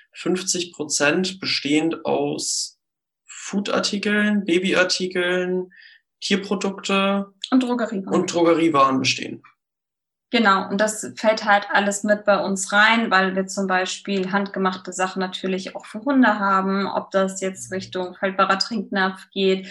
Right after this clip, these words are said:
Speaker 2: oder besondere Accessoires in die Richtung. Handgemachte Seifen haben wir sehr, sehr viel bei uns. Und Foodartikel haben wir auch eine große Auswahl, weil das natürlich etwas ist, wofür die Leute auch immer wieder zurückkommen.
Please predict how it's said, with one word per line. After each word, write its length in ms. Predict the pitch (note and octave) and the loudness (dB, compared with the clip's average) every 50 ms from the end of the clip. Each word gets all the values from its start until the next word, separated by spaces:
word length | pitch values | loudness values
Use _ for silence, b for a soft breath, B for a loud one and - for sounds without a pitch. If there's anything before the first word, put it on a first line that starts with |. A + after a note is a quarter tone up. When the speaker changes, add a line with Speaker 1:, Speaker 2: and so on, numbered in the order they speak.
| B B B B | B B B B
Speaker 2:
oder 300 | - - G3 F#3+ F#3+ F#3+ | -4 0 2 4 4 4
besondere 500 | F#3+ F#3+ F#3 F#3+ F#3 F#3+ F#3 F#3 F3+ F#3 | 2 0 -2 -4 -2 -2 -2 -2 -2 -4
Accessoires 600 | - G3 - - F#3+ - - - F#3 F3+ F3+ - | -4 -6 -6 -8 -8 -6 -2 -2 -2 -2 -2 -4
in 100 | - F#3+ | -10 -10
die 240 | - A#3 A#3+ A#3 A3+ | -8 -6 -4 -4 -2
Richtung. 680 | G#3+ - - - G#3 G#3 G#3 - - G#3 G3+ G3+ G3+ G3 - | -4 -4 -2 -2 -4 -4 -4 -6 -4 -2 0 0 0 0 0
Handgemachte 600 | G#3 G3+ G3 - G3+ F#3+ F#3 F#3 F#3+ - - F#3 | 0 -2 0 -2 -2 -2 -2 -2 -2 -6 -6 0
Seifen 500 | G3 G#3 G3+ G#3 G#3 - - G#3+ G3+ F#3+ | 2 4 4 4 2 0 -4 -2 0 0
haben 200 | F#3 F#3+ F#3+ F#3+ | 2 2 2 2
wir 320 | F#3+ F#3+ F#3+ F#3 - - - | 2 2 2 2 -2 -4 -4
sehr, 240 | F3+ G3 F#3+ F#3+ | 0 2 2 2
sehr 160 | F#3 F#3+ F#3+ F#3+ | 2 0 -4 -4
viel 260 | - - G3 G3 F#3+ | -6 -6 -6 -4 -2
bei 260 | F#3+ F#3+ F#3 F3+ - | 0 0 0 0 0
uns. 380 | - F#3 F#3 F#3+ F#3+ F#3+ B B B B B B _ | -2 -2 -2 -2 -2 -4 B B B B B B _
Und 180 | - G3 G3 - | -2 0 0 0
Foodartikel 1200 | - - A#3 A#3+ A#3 - G3+ G#3 - - - G#3+ G#3 - _ _ G#3 G3+ F#3+ F#3+ F#3+ - - - - G3 | -2 -4 -4 -4 0 0 0 0 0 -2 -6 -6 -8 -10 _ _ 4 6 6 6 4 2 0 -4 -2 0
haben 240 | G3+ G3 G3 G3 G3 | 2 2 4 2 2
wir 300 | F#3+ F#3+ F3+ E3 - - - | 2 4 4 2 2 2 2
auch 180 | G3 G3 G#3 - | 2 2 2 2
eine 240 | - - G3 G3 F#3 | -2 -2 0 0 -2
große 480 | F#3+ G3 G3 G#3+ C4 B3 A#3+ - - | -2 -2 0 0 0 2 0 0 2
Auswahl, 500 | - - G3 G3 - - F#3+ F#3+ G3 F#3+ F#3+ | 2 2 2 0 0 0 0 2 2 2 2
weil 80 | F#3+ G3 | 2 2
das 160 | G3 G3 - | 2 0 -2
natürlich 420 | G3+ F#3+ - - G#3 G3 G3 G3 | -6 -6 -6 -6 -6 -4 -4 -4
etwas 340 | - - - F#3 F#3+ F#3+ F#3+ | -6 -4 -2 -2 -2 -2 -4
ist, 160 | - - - | -6 -8 -8
wofür 220 | F#3 F#3+ - - F#3+ | -10 -10 -10 -8 -6
die 80 | G3 | -2
Leute 300 | F#3+ F#3+ F3+ F#3 F#3 - | 0 0 0 0 -2 -4
auch 100 | - - | -6 -6
immer 160 | - F#3+ F#3 | -6 -6 -4
wieder 220 | F#3 F#3+ C4+ - - | -4 -4 -4 -4 -4
zurückkommen. 640 | - - - F#3+ G3 G3 - - F3+ F3 F3+ F3+ | -6 -6 -4 -6 -6 -6 -6 -6 -4 -4 -4 -6